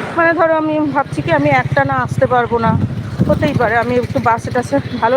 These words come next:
লাগতো না একটানা চড়তে, কিন্তু যেহেতু আমার একই রুটের মধ্যে তো, ধরো জানলার ধারে জায়গা পাচ্ছি না, আমি কিন্তু একটা বাস কেন, আমি দশটা বাস ছাড়তে পারবো, কারণ একটা বাসের ধারে আর একটা বাস আসছে, সবই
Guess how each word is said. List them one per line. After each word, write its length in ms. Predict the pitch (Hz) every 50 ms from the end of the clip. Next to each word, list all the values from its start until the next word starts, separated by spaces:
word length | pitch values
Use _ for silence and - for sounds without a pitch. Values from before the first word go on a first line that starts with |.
| 269 262
লাগতো 220 | 240 - - 240 214 214
না 60 | 208 208 208 240
একটানা 340 | 233 - 247 233 226 233 226 226
চড়তে, 360 | 240 220 202 - - 220 214 202 196 - - - - - - - - -
কিন্তু 200 | - 277 262 277 294 -
যেহেতু 300 | 269 269 254 320 294 - 339 320
আমার 140 | 320 330 339 311 285
একই 180 | 277 - - 339 311
রুটের 260 | 320 302 - 359 330 339
মধ্যে 240 | 359 359 302 - 427 453 -
তো, 60 | 605 508 311 - - - - - - - - - - - - - - - - - - - - - - - 277
ধরো 200 | 285 285 285 311 302 311 - - - - - - - - 254 247 247 233
জানলার 320 | 277 277 277 285 302 311 269 320
ধারে 140 | 320 320 320 294
জায়গা 200 | 277 285 294 320 320
পাচ্ছি 200 | 339 349 - 359 359
না, 80 | 330 254
আমি 80 | 262 277 285
কিন্তু 140 | 285 277 269
একটা 140 | 254 - 269 262
বাস 140 | 277 277 277 - -
কেন, 140 | 277 240 233 220 - - - - - - - -
আমি 120 | 247 262 269 240
দশটা 260 | 247 247 - - - 277
বাস 160 | 269 277 262 - -
ছাড়তে 260 | - - - - 208 185
পারবো, 200 | 190 175 - 185 185 -
কারণ 180 | - 285 311 330 311 - - - - - - 294
একটা 180 | 302 - 554 381 392 349
বাসের 260 | 349 339 359 403 339 262
ধারে 160 | 294 311 330 330
আর 60 | 294 294
একটা 120 | - - 311 302
বাস 120 | 320 320 - 320
আসছে, 180 | 311 - - 277 302 -
সবই 200 | - 269 254 269